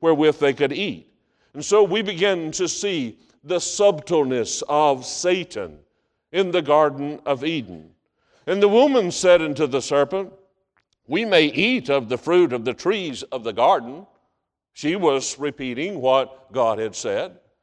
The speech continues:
She was in sync, if you will, with God. "But of the fruit of the tree which is in the midst of the garden, God has said, Ye shall not eat of it, neither shall ye touch it,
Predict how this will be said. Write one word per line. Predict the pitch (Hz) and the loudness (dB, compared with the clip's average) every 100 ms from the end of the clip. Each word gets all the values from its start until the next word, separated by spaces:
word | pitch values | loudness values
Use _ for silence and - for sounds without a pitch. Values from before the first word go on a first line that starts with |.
| _ _ | _ _
She | - 190 | -10 -2
was | 185 170 | 0 2
in | 202 190 | 0 -2
sync, | - 254 208 - | -2 0 0 -4
if | 151 160 | -6 -6
you | 180 | -4
will, | 151 190 165 165 | 2 4 4 2
with | 185 190 | 2 2
God. | 165 214 180 82 78 - _ _ _ _ _ _ | 4 4 2 -2 -12 -20 _ _ _ _ _ _
"But | 185 220 | 2 4
of | 214 | 4
the | 202 | 2
fruit | - 233 247 180 | 2 0 2 0
of | 160 | -4
the | 156 | -6
tree | 196 202 175 | -2 -2 0
which | 165 160 | -4 -2
is | 165 | -4
in | 160 156 | -4 -4
the | |
midst | 156 180 - 156 | -2 -2 -4 -6
of | 131 | -4
the | 120 | 2
garden, | 135 147 143 | 4 4 2
God | 139 160 139 | 2 2 2
has | 127 | -2
said, | - 143 131 | 0 -2 -2
Ye | 170 185 | -4 -2
shall | 185 165 151 | 0 0 0
not | 160 147 - | 0 0 -2
eat | 180 254 254 - | -6 -4 -4 2
of | 214 240 143 | 6 6 6
it, | 127 156 - - - _ _ _ - | 4 2 2 -6 -20 _ _ _ -14
neither | 123 175 262 285 240 147 151 156 156 | -2 2 4 4 2 2 4 6 4
shall | - - 185 202 196 190 180 | 0 0 4 6 6 6 4
ye | 156 180 170 | 0 -4 -4
touch | - 277 254 - | 0 2 2 2
it, | 151 190 - - | 2 2 -2 -20